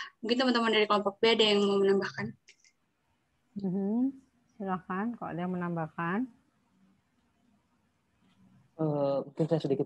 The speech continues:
Speaker 3: menambahkan, Ibu, ya. Eh,
Speaker 2: Mhm. Siapa? Ricky ya?
Speaker 3: Ricky, Ricky, Bu. Dua lima tadi. Em, jadi sebenarnya
Speaker 2: Mhm.
Speaker 3: konsepnya ini kan kalau yang di
Speaker 2: Mhm.
Speaker 3: Apple Blossom ini kan, dia kan,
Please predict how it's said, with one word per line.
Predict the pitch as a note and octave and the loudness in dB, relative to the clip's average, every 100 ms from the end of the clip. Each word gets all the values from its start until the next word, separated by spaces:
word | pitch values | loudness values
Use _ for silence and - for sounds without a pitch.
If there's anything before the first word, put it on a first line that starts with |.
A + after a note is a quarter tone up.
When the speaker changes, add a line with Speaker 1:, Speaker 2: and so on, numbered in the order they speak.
| C3 | -2
Speaker 3:
menambahkan, | B2 A2+ A2+ C3 | -2 -2 -2 -2
Ibu, | A#2 A2 | -2 -2
ya. | A2 _ _ - _ _ _ _ _ A#3 | -4 _ _ -20 _ _ _ _ _ -8
Eh, | A3 G#3+ - G#3 | -6 -6 -8 -4
Speaker 2:
Mhm. | E3 G3 F#3+ G3+ A#3+ | -2 0 0 0 -2
Siapa? | A3 F#3+ D#3+ F3 | -4 -4 -4 -4
Ricky | F#3+ G#3 - _ - | -4 -4 -4 _ -4
ya? | F3 - | -4 -2
Speaker 3:
Ricky, | C3+ C3+ C#3+ B2+ | -2 2 2 2
Ricky, | - C3 | 2 -2
Bu. | A2+ - _ - _ _ _ _ - | -4 -10 _ -20 _ _ _ _ -4
Dua | A2+ | 0
lima | A2 G#2+ | 0 -2
tadi. | G2+ G2+ - _ _ _ | -6 -6 -10 _ _ _
Em, | B2+ C3 C3 C3 C3 _ - | 6 8 8 4 0 _ 0
jadi | C3+ E3+ E3+ _ _ | 4 4 4 _ _
sebenarnya | - D3 F3 D#3 | 0 4 4 6
Speaker 2:
Mhm. | |
Speaker 3:
konsepnya | D3+ C#3+ C#3+ C#3+ | 4 4 2 2
ini | C#3 D3+ F3 | 2 2 2
kan | F3 | 2
kalau | D3+ C#3 | 4 4
yang | C3 B2+ | 4 2
di | B2 B2 F#3 | 2 2 2
Speaker 2:
Mhm. | - _ _ _ _ - - | -4 _ _ _ _ -18 -8
Speaker 3:
Apple | A#2+ B2 | -4 -2
Blossom | A#2 A2 - B2+ | 2 2 2 0
ini | C3 E3 | 2 2
kan, | F3 D#3 D3 _ _ _ _ _ _ _ _ | 2 0 -8 _ _ _ _ _ _ _ _
dia | B2+ D3 | 4 6
kan, | E3+ D#3+ D3 | 6 2 0